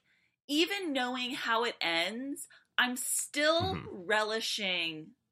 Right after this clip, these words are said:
Speaker 1: the beauty and the fun of their romance, right? Like,
Speaker 2: I agree.
Speaker 1: I don't,
Speaker 2: Yeah.
Speaker 1: I mean, it, it, obviously the ending is, you know,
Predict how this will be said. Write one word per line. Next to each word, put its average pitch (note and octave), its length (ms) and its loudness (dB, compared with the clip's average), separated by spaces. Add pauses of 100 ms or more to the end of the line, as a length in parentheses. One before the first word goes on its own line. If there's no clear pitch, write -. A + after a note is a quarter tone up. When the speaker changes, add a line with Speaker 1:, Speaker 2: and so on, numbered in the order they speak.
Speaker 1:
the F#3+ 380 6 (260)
beauty G#3 640 -4
and F#3+ 160 0
the F3+ 60 0 (180)
fun F3 360 -2
of D#3+ 200 -4
their C#3 160 0
romance, - 880 -8
right? G3+ 360 0 (440)
Like, - 300 2 (340)
Speaker 2:
I F#2 80 4
agree. D#2 280 -2 (120)
Speaker 1:
I C4+ 120 6
don't, D#4 160 0
Speaker 2:
Yeah. - 120 2
Speaker 1:
I D4 60 2
mean, D#4+ 120 -2
it, - 100 -6 (500)
it, - 380 -4 (240)
obviously C4+ 600 -2
the G3+ 200 -8
ending G#3+ 420 -2
is, F3 400 -4 (520)
you G#3 120 -4
know, D#3+ 260 0